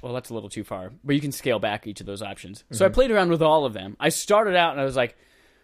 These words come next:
Speaker 1: "I could see how this can make someone sick, but it's fun." I was like, "I wanna try out some of these other options."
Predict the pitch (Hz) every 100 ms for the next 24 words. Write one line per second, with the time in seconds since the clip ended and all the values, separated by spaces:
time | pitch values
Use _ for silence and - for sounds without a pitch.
0 | _ _ _ - 453 403 - 170 143 135
1 | 127 113 110 113 107 - 120 - 120 104
2 | - 170 143 117 123 147 226 403 - 185
3 | 170 156 156 165 147 143 135 131 131 -
4 | 104 98 -